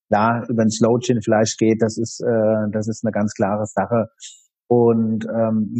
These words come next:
hier sch-, kommt jetzt bei uns natürlich auch das Holzfass, äh, ins Spiel. Das ist uns eine ganz wichtige Sache, denn hier wollen wir natürlich schon auch mal, äh, den Bezug zum Wein herstellen in Form von dem Fassgebinde. Nicht, dass das Fass,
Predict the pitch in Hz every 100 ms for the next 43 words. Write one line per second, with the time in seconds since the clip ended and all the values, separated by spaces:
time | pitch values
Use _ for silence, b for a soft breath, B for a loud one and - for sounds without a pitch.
0 | 113 151 - - - 135 131 117 - 113
1 | 131 127 117 127 - 107 - 117 127 156
2 | 156 135 - 123 120 131 127 - 131 127
3 | 123 - b b b - 117 - - 123
4 | 113 120 117 117 117 113 117 120 127 127
5 | 127 117 113 113 127 120 - _ _ 113
6 | 120 139 131 131 127 117 131 117 135 127
7 | 113 120 120 123 120 - b b 117 117
8 | 113 113 117 117 113 107 147 147 - 127
9 | 123 - b b b _ 113 110 151 170
10 | 143 160 151 - 160 160 135 127 - 131
11 | 139 135 131 117 113 113 - 156 - 143
12 | 147 160 160 143 143 143 131 123 - -
13 | 117 -